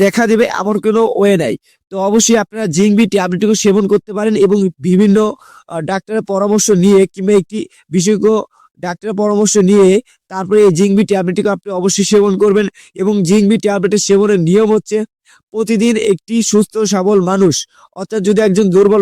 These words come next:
মানুষ হয়ে থাকে, তার বয়স যদি বেশি হয়ে থাকে, তো সে অবশ্যই এক থেকে দুটি ট্যাবলেট অবশ্যই দিনে সেবন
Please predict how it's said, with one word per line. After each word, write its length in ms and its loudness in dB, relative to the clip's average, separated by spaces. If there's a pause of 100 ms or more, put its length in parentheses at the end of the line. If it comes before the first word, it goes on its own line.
মানুষ 160 2 (100)
হয়ে 180 2
থাকে, 200 -6 (340)
তার 180 -6 (400)
বয়স 320 -2
যদি 200 2 (240)
বেশি 240 0
হয়ে 180 0
থাকে, 200 -6 (300)
তো 60 -10 (100)
সে 100 2 (200)
অবশ্যই 400 2 (280)
এক 80 -6 (100)
থেকে 160 -6 (100)
দুটি 240 2
ট্যাবলেট 260 0 (120)
অবশ্যই 380 2
দিনে 260 2
সেবন 200 2